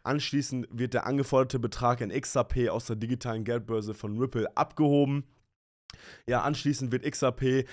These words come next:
auf die Exchange-Konto von Tranglo in Fiat-Währung umgetauscht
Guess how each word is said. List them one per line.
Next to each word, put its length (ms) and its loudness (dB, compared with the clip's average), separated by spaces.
auf 240 2
die 140 -6
Exchange-Konto 840 2
von 220 -2
Tranglo 400 2
in 120 -2
Fiat-Währung 680 2
umgetauscht 680 4